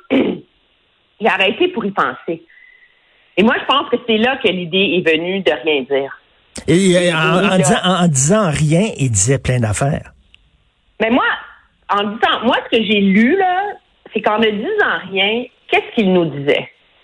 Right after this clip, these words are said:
Speaker 1: Il nous disait, « Vous savez ce que je pense ? Puis vous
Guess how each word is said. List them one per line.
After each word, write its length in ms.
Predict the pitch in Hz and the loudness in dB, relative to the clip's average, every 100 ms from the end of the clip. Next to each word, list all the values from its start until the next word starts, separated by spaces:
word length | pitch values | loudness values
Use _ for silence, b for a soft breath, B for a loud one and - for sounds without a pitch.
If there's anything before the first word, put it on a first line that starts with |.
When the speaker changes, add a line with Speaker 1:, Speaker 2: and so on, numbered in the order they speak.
| - | -4
Speaker 1:
Il 80 | 190 | 2
nous 120 | 233 330 | 4 4
disait, « 500 | 190 180 202 220 254 - _ - | 2 2 2 0 -4 -10 _ -12
Vous 160 | 170 - | -10 -4
savez 240 | 277 311 466 | -2 0 0
ce 120 | 214 | -2
que 60 | 185 | -2
je 60 | |
pense ? 280 | - 196 403 - _ _ _ _ _ _ _ _ _ _ _ _ _ - | -4 -4 -6 -14 _ _ _ _ _ _ _ _ _ _ _ _ _ -12
Puis 80 | |
vous 120 | 180 | -8